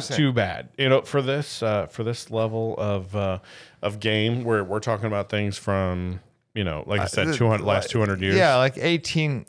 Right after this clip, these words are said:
Speaker 1: hundreds, right?
Speaker 2: Right,
Speaker 1: Like eighteen,
Speaker 2: right.
Speaker 1: nineteen, early nineteen hundreds.
Speaker 2: Right.
Speaker 1: Like, I'm feel like I'm doing good. So,
Speaker 2: So let's
Speaker 1: we're
Speaker 2: talk about the can. Let's, uh, let's, you know, like, jump in here,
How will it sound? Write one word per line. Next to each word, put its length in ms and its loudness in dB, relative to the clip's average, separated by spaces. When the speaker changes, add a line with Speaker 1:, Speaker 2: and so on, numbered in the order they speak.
Speaker 1:
hundreds, 640 -4
right? 140 2
Speaker 2:
Right, 100 -2
Speaker 1:
Like 300 -6
eighteen, 360 -2
Speaker 2:
right. 80 0
Speaker 1:
nineteen, 440 0
early 320 6
nineteen 340 0
hundreds. 500 -6
Speaker 2:
Right. 140 -4
Speaker 1:
Like, 180 0
I'm 180 2
feel 220 -4
like 160 2
I'm 100 -2
doing 220 -6
good. 180 -12
So, 320 2
Speaker 2:
So 160 4
let's 180 4
Speaker 1:
we're 80 8
Speaker 2:
talk 60 6
about 160 6
the 60 -4
can. 520 4
Let's, 260 0
uh, 480 8
let's, 200 0
you 120 -8
know, 140 2
like, 160 2
jump 260 2
in 120 2
here, 260 2